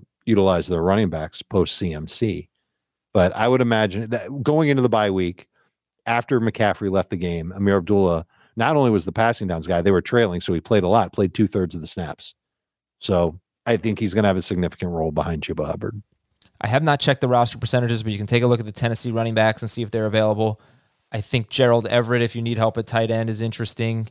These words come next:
Speaker 2: He's at Houston next week. And there are a lot of D S Ts. Minnesota's got Pittsburgh.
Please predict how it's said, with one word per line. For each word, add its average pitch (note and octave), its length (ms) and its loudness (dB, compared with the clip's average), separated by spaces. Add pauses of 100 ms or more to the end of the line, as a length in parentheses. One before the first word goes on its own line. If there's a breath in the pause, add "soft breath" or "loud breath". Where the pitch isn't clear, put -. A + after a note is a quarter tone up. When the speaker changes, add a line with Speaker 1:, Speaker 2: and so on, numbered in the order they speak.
(260 soft breath)
Speaker 2:
He's A2+ 200 0
at G#2+ 120 4
Houston A#2 400 0
next A2 260 0
week. A2+ 400 -8 (540)
And B2 140 -2
there C#3 140 4
are D3 120 4
a D3 60 4
lot E3 220 2
of D3 80 -2
D C3+ 180 0
S B2+ 160 0
Ts. A#2 280 -2
Minnesota's B2+ 720 0
got A#2 240 0
Pittsburgh. A#2+ 680 -2